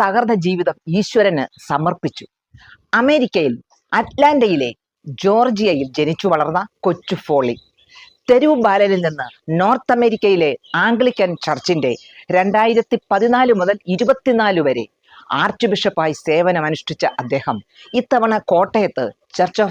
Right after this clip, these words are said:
South ഇന്ത്യയുടെ തൃതീയ ജൂബിലി കൺവെൻഷനിൽ മുഖ്യപ്രസംഗകനായിരുന്നു. തന്റെ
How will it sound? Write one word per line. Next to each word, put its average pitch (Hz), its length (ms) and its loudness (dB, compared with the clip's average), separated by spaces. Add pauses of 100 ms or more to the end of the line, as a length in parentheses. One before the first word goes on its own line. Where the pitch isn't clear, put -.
South 180 240 0
ഇന്ത്യയുടെ 170 280 0 (100)
തൃതീയ 208 340 2 (120)
ജൂബിലി 202 320 2 (100)
കൺവെൻഷനിൽ 185 520 -2 (320)
മുഖ്യപ്രസംഗകനായിരുന്നു. 175 1200 -2 (800)
തന്റെ 240 200 2